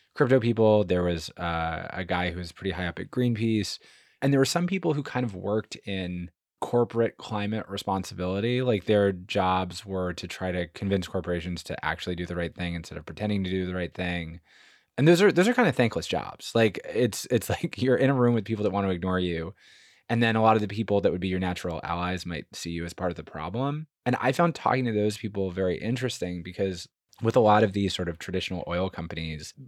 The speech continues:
for starters, there's a ton of actual greenwashing going on. There's people understanding the moment and just giving a bunch of empty talk about how they're gonna make changes they don't intend to change. And that absolutely happens.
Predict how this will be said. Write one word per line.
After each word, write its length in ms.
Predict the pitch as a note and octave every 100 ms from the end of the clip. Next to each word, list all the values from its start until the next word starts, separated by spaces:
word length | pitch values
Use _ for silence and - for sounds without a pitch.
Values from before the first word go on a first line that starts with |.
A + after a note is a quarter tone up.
| - B2 B2+
for 120 | -
starters, 300 | B2+ B2+ G#2+
there's 220 | G2+ F#2+ F2+
a 140 | G2+
ton 460 | - G#2 G2 F#2 F2+
of 200 | F2+ D#2+
actual 380 | E2+ - F2 E2
greenwashing 520 | C#2+ C#2+ - - -
going 180 | A#1 A1+
on. 180 | A1
There's 160 | F2+ F2
people 500 | - F2+ F2 E2 D2+ - - - _ _ _ _ A#2
understanding 680 | A#2 A2+ G#2 G2 F#2+ F#2
the 80 | F#2
moment 460 | F2+ F2 E2+ E2+ - -
and 160 | F#2
just 320 | E2+ E2 - _ _ _ _ G#2+ - F#2 - - E2 A2 A2+
giving 280 | A2 G2
a 40 | F#2
bunch 180 | F#2 E2
of 80 |
empty 260 | D#2+ E2+ F2
talk 280 | - D#2+ -
about 140 | D#2+
how 80 | E2
they're 100 | E2+
gonna 120 | E2+
make 140 | D#2 -
changes 340 | D#2+ D#2 D2+
they 100 | -
don't 160 | C#2 C#2
intend 260 | - -
to 60 | -
change. 300 | - F2+ -
And 100 | G2
that 180 | G2+ - -
absolutely 340 | G#2 F2+ F2+ D#2+
happens. 520 | C#2+ - B1 D2+